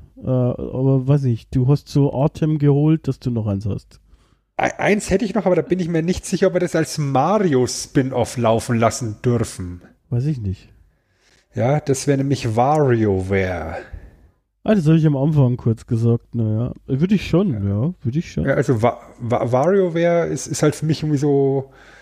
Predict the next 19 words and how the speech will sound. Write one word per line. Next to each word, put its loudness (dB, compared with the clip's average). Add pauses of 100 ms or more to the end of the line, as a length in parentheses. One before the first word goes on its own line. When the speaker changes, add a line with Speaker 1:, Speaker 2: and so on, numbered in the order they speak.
(180)
Speaker 2:
in -10
einem 2
Atem 0
zu -6
nennen 0
mit 0
Mario 2
Party. 0 (140)
Ähm, -2 (120)
die, -6
die, 0 (200)
diese 0
Minispiele 0
und -2
Partyspiele, 0
wobei 0
WarioWare 2 (560)
in 2
seiner 2